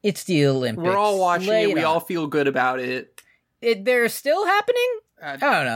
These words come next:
Speaker 1: know.
Speaker 2: Oh, maybe they're not. But the Winter
Speaker 1: Uh,
Speaker 2: Olympics are happening this winter,
Speaker 1: the Winter
Speaker 2: so.
Speaker 1: Olympics are happening right now. So to get us started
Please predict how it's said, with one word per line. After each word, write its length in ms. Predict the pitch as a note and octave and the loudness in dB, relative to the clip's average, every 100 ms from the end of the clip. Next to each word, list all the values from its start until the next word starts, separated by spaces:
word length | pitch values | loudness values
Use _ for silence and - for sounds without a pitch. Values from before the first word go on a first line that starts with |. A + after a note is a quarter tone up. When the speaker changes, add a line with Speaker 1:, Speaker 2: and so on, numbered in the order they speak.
| A#2 | -2
Speaker 1:
know. 80 | G3+ | -2
Speaker 2:
Oh, 40 | |
maybe 220 | G#3+ A#3+ G#3+ | 0 0 2
they're 160 | D#3+ | 2
not. 360 | C3+ B2+ B2+ D#3 | 2 2 0 0
But 140 | G3+ | 0
the 80 | G#3+ | 0
Winter 260 | G3+ B3 A3+ | 0 0 0
Speaker 1:
Uh, 40 | |
Speaker 2:
Olympics 480 | F#3+ G#3 E3+ G3 - | 0 0 0 -2 0
are 60 | E3+ | 0
happening 440 | F#3+ G3 F#3 F3 | -2 -2 -2 0
this 160 | E3+ - | -4 -4
winter, 340 | D3 F#3 B3 | -6 -2 -2
Speaker 1:
the 60 | C4+ | 0
Winter 240 | D#4 - | 0 0
Speaker 2:
so. 40 | C#4+ | 0
Speaker 1:
Olympics 380 | C4 C4 C4 C4 | 0 0 0 0
are 80 | |
happening 520 | A#3 A3+ A3+ A3 G3 D#3+ | 2 2 0 -2 0 0
right 240 | E3+ D#3 | 0 -2
now. 340 | C3 A#2 G2 | -4 -6 -6
So 360 | C3 - B2+ C3+ | -6 -2 0 0
to 140 | C#3 E3+ | 0 -2
get 220 | G#3+ C4 | 0 2
us 120 | B3+ | 0
started 520 | - G#3 D#3+ C3+ C3 | 0 2 2 0 -2